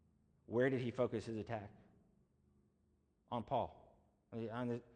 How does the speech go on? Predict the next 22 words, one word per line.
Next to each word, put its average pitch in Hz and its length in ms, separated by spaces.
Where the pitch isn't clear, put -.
you 127 80
know, 120 100
just 113 160
a 110 60
handful 143 360
of 123 60
guys 120 440
traveling 139 300
ar-, 135 200
around 139 280
on 123 140
ships, - 460
talking 131 220
to 117 60
people 131 200
about 127 260
Jesus. 110 500
Now, 107 100
Satan's 117 320
not 113 200
stupid, 143 340
right? 85 300